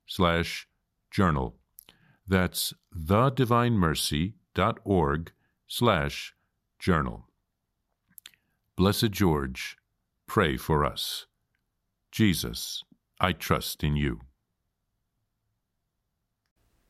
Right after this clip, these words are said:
Please follow or subscribe to this podcast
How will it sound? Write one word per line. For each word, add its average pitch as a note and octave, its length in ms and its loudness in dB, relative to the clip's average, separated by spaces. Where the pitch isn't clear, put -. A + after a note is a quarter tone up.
Please C3 360 0
follow F#2+ 640 0
or F2+ 360 4
subscribe F#2+ 760 0
to E2+ 100 -6
this D2 180 -6
podcast F#2+ 760 -2